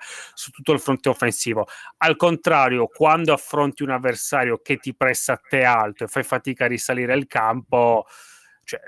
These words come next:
McKennie ha una tecnica piuttosto mediocre e non ti aiuta tanto, secondo me. Quindi, sai, di-, come dicevi tu, dipende anche dal contesto, dal tipo di partita.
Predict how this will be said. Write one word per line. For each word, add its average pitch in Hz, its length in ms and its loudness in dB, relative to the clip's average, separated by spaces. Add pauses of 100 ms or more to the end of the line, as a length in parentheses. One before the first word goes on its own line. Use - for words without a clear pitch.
(220)
McKennie 127 480 -2
ha 113 40 0
una 113 100 0
tecnica 117 720 -4
piuttosto - 460 -2
mediocre 120 960 0
e 110 100 -12
non 113 260 -10
ti 104 560 -14
aiuta 107 380 -6
tanto, 110 400 -2
secondo 107 460 -6
me. 104 180 -8
Quindi, 123 500 -4
sai, 110 220 -2
di-, 107 180 -8
come 123 220 -2
dicevi 123 300 -2
tu, 120 100 -6
dipende 110 400 -6
anche 104 260 -10
dal 104 180 -10
contesto, - 520 -12
dal 101 160 -12
tipo - 240 -16
di 107 140 -14
partita. - 580 -16